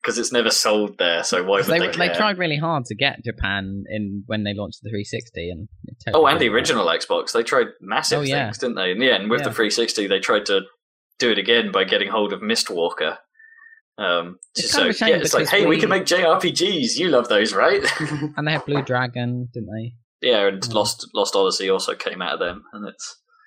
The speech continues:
Speaker 2: See, the thing is, like, it's kind of a shame because that, um,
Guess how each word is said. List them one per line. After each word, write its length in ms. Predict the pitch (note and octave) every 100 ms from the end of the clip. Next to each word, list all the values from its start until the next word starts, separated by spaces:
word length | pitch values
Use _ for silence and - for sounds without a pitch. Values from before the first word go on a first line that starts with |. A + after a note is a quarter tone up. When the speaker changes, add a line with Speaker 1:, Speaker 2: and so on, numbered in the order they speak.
| -
Speaker 2:
See, 120 | G#3
the 60 | -
thing 180 | C#4
is, 280 | D#3+ B2+ C3+
like, 280 | C3+ B2+ B2
it's 240 | - D#3 -
kind 240 | - G#3+
of 60 | C3
a 60 |
shame 280 | A#2 G2+ G#2
because 480 | A2+ A#2+ C3+ C3+ C3+ -
that, 180 | C#3+ - A2
um, 380 | C3 C3+ C3+